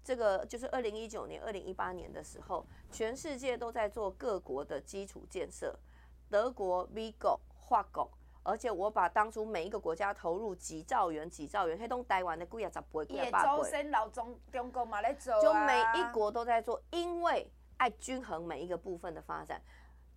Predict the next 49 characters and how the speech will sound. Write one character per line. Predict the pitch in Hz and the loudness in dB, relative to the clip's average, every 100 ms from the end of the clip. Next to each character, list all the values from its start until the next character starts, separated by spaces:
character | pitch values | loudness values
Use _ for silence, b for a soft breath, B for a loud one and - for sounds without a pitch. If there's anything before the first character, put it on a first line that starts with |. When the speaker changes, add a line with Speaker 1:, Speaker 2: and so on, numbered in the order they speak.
| - | -18
Speaker 1:
基 | - 311 | -4 -2
础 | 277 180 | 0 0
建 | 240 214 | -2 -2
设 | 233 190 | -4 -4
是 | 156 | -6
每 | 190 285 339 330 | -4 -2 -2 -4
一 | - 151 | -6 -4
个 | |
国 | 165 190 | -2 0
家 | 185 180 - | 2 0 -2
拢 | 208 | -4
在 | 208 196 - - - - | -2 -4 -8 -20 -20 -6
下 | - 165 151 | 4 4 6
动 | 170 160 | 2 2
来 | 170 | -2
的 | 165 185 | -2 -4
建 | 190 165 | -6 -8
设， | 160 - | -10 -2
台 | 170 | 0
湾 | 165 156 | 0 -2
不 | 170 190 | -4 -6
能 | 156 | -8
输， | 160 156 151 175 | -12 -10 -10 -8
不 | 208 | -6
能 | 175 156 165 | -6 -8 -6
落 | 208 156 | -2 -2
后。 | - 165 - b b b b b b b | -2 -4 -6 b b b b b b b
那 | 269 254 | 0 2
我 | - 196 | 2 0
就 | 190 254 | 0 2
把 | 202 | 2
国 | 185 196 | 2 0
际 | 214 262 | 0 0
的 | 214 | 0
很 | 214 180 | 0 0
多 | 220 233 | 0 0
讯 | 233 254 233 | -2 -6 -6
息， | - 180 185 | -6 -4 -2
然 | 185 | -2
后 | 262 | 0
我 | 240 196 | 2 2
再 | 254 | 0
讲 | 247 208 220 | -2 -2 -2
很 | 185 | -4
多 | 214 | -4
交 | 220 269 254 | 0 4 4
通 | 254 262 254 | 4 -2 -2
平 | 254 190 220 | -2 -4 -4
权 | 220 165 170 185 | -2 0 0 -6